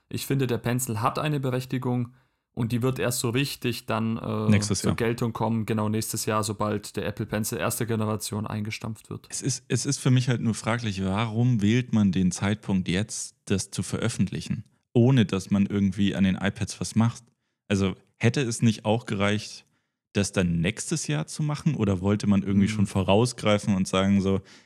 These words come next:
Speaker 2: „Kauft euch doch schon mal den“, ne, wenn ihr euch irgendwie so ein iPad der zehnten Generation kauft oder
Speaker 1: Ja,
Speaker 2: ein
Speaker 1: so
Speaker 2: iPad
Speaker 1: Art
Speaker 2: Air.
Speaker 1: Umgewöhnung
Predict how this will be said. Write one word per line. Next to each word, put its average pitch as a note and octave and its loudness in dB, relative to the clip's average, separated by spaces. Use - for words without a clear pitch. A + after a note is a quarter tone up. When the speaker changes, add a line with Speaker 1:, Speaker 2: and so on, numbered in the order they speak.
Speaker 2:
„Kauft D3 4
euch D3 4
doch B2+ 2
schon - 2
mal G#2+ 6
den“, B2 4
ne, A#2+ 6
wenn A#2 4
ihr C3 4
euch A#2+ 0
irgendwie B2 4
so A#2+ 4
ein A#2 4
iPad B2 0
der A2+ 2
zehnten B2 0
Generation A2+ 2
kauft A2+ -2
oder F#2+ 2
Speaker 1:
Ja, A2+ -2
Speaker 2:
ein G#3 4
Speaker 1:
so - -10
Speaker 2:
iPad - 2
Speaker 1:
Art - 2
Speaker 2:
Air. - 6
Speaker 1:
Umgewöhnung A#2 2